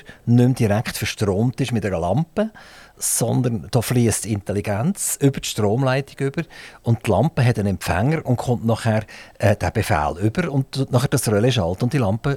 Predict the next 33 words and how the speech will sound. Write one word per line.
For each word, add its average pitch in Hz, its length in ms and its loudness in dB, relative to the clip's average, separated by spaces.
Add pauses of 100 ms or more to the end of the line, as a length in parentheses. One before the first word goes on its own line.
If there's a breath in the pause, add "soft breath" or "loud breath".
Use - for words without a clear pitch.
(140)
sch-, - 160 -6 (100)
geht - 200 -4
dann 131 120 2
halt 139 240 -2
an 95 300 2 (160)
oder 113 300 0
ab. - 500 -2 (260 loud breath)
Und 110 120 -10
das - 60 -10
Gleiche 104 280 -2
mit 117 140 0
den 127 140 -4 (120)
Türen 117 340 2
oder 110 200 -2
was 90 180 -4
halt 95 180 -8
denn 104 80 -6
das 101 140 -10
immer 98 300 -6
ist. - 400 -12 (400 loud breath)
Sie 123 180 2
haben 151 220 4
sich - 300 -4 (300)
gelöst 127 600 2
von - 100 -6
diesem 156 180 2
Unternehmen, 165 600 0 (840)
Es - 120 0
ist 113 140 2
sehr 127 180 4
bekannt, 113 540 -4
das 165 120 -8
Unternehmen. 160 600 -2